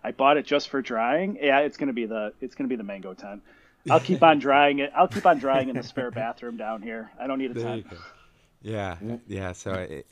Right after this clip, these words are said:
Speaker 2: it's, it's, it's dedication. That's the fun. But I also, before I forget, there's two things that we have to do. Johnny didn't ask Stoney the question.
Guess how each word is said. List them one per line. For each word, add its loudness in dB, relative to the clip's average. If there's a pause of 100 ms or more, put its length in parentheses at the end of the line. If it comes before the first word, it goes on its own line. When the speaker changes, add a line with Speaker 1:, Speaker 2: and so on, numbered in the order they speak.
(140)
Speaker 2:
it's, -8
it's, -10
it's -10
dedication. -6
That's -10
the -12
fun. -10
But -4
I -2
also, -4
before -4
I -2
forget, -8
there's -12
two -10
things -14
that -12
we -8
have -14
to -20
do. -16 (600)
Johnny -2
didn't -6
ask -8
Stoney -8
the -14
question. -16